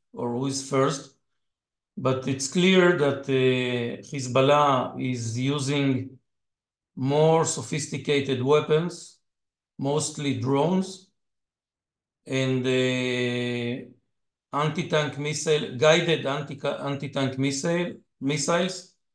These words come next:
guided, uh, by, by television.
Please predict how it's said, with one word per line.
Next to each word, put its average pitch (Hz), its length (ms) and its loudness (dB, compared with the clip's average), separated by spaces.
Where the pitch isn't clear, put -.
guided, 147 400 2
uh, 131 520 0
by, 123 760 -4
by 123 480 0
television. 147 760 0